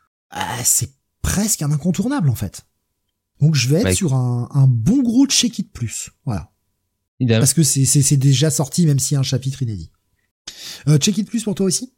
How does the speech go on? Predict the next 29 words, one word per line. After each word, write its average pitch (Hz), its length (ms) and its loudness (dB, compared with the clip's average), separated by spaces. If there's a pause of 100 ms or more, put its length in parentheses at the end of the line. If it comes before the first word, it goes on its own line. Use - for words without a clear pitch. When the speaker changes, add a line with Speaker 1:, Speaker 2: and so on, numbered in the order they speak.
Speaker 1:
du 170 80 -6
coup, 240 180 -6
c'est - 160 -12
ça ? 175 140 -10 (380)
Speaker 2:
Ouais, 95 380 -2
ouais. 87 280 -4 (880)
Speaker 1:
Allez, 170 180 4
on 165 60 4
continue 185 560 2
avec 185 540 0 (160)
Wonder 240 420 2
Woman 214 480 0
numéro 190 400 4
quatre, 180 460 -2
Jonath. 139 600 -2 (720)
Speaker 2:
Oui, 120 400 4
Wonder 117 380 0
Woman 123 600 0
numéro 110 460 0
quatre, 120 560 -6 (500)
euh, 101 300 0
toujours 123 680 -2
scénarisé 127 720 -2
par, 98 640 -4 (560)
euh, 98 380 0
Tom 110 240 -2
King, 139 440 2
bien 98 200 -8
sûr. 104 460 -4